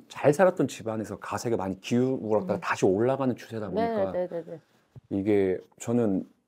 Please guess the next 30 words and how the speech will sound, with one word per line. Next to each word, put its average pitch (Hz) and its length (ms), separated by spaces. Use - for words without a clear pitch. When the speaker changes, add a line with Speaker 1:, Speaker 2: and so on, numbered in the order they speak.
Speaker 1:
만약에 101 240
제가 92 160
뭐 85 100
내일 110 240
죽건 113 240
모레 104 200
죽건 - 240
하더라도 107 300
저는 92 300
이제 85 120
부모님보다 165 680
먼저 110 320
가는 107 340
건 113 140
아니라고 92 320
생각하는데 104 380
제 92 80
부모님보다 120 440
먼저 98 160
갈 107 240
수 110 100
있을 104 220
거라 107 160
생각은 117 340
해요. 101 80
지금 87 160
몸이 107 180
너무 95 180
안 80 120
좋아서. 90 420